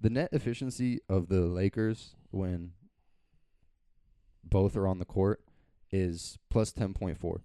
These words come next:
which would rank second in the league. When it's just Anthony Davis, they're minus six point two,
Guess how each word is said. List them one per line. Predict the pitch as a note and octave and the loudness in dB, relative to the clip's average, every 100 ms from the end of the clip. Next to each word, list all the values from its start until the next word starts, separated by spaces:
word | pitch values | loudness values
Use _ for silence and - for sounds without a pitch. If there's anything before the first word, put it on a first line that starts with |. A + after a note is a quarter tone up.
| _ - | _ -4
which | F#2 | -2
would | F#2+ | -2
rank | F#2 F#2 | -4 -4
second | - F2+ E2+ | -4 -4 -6
in | E2+ | -6
the | |
league. | D#2+ D#2 F2 _ _ _ - | -6 -6 -10 _ _ _ -10
When | - A#2 | -2 0
it's | A2+ | 0
just | - C#3 D#3+ - | 2 4 4 0
Anthony | C3 C3+ B2 | -2 -2 0
Davis, | A#2 A#2 B2 - | 0 0 0 -2
they're | - G2+ | -2 0
minus | G2 G2 F#2 | -2 -4 -4
six | - - | -8 -8
point | F2+ E2 | -8 -10
two, | - G2 | -10 -12